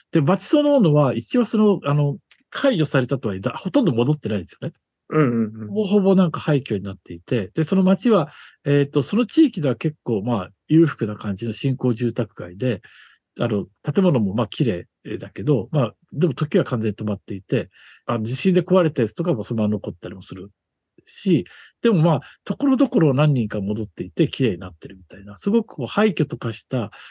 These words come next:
Speaker 1: なんかこう、えー、震災の街を、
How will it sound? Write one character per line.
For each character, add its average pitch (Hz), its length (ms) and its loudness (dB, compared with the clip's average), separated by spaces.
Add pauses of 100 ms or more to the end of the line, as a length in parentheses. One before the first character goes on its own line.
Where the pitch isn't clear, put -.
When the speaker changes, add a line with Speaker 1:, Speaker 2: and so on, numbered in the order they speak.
(160)
Speaker 1:
な 139 80 -6
ん - 20 -20
か 120 100 -14
こ 104 200 -12
う、 - 100 -12 (160)
え 98 240 -6
ー、 - 100 -20
震 143 320 -2
災 131 260 2
の 120 100 0
街 117 480 -6
を、 139 240 2